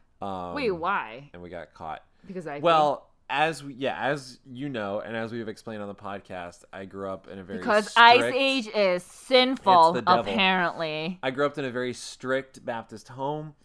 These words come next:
Speaker 1: um, and went to a Baptist private high school. Uh, and so there were things that we were not allowed to do.
Speaker 2: Mm.
Speaker 1: And sneaking a D V D player onto the wrestling bus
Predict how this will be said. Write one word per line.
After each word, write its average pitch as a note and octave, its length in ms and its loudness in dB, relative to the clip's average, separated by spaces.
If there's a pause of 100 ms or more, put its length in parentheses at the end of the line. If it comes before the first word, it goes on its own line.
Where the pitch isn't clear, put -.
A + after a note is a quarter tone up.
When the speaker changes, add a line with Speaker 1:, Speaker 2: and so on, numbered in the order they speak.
(340)
Speaker 1:
um, G2+ 600 -6 (360)
and G#2+ 840 -8 (760)
went A2+ 300 -10
to A2 520 -8 (100)
a G2+ 440 -6
Baptist F#2 680 -12
private G2 460 -10 (100)
high F#2 220 -12
school. D3 440 -8 (560)
Uh, F2+ 500 -10
and F#2 400 -16
so F2 500 -10
there F#2 140 -10
were F2+ 160 -10
things F2+ 320 -16
that D#2+ 80 -16
we E2+ 140 -16
were D#2 120 -16
not G2+ 300 -12
allowed D#2+ 300 -12
to - 100 -20
do. C#2 360 -20
Speaker 2:
Mm. E3 80 -16 (360)
Speaker 1:
And F2+ 260 -14
sneaking G2+ 480 -14
a F#2+ 60 -12
D F#2+ 160 -16
V F#2+ 80 -14
D G2+ 160 -14
player F#2+ 580 -8
onto F#2 520 -14
the G#2 100 -8
wrestling G#2 560 -8
bus F2+ 560 -8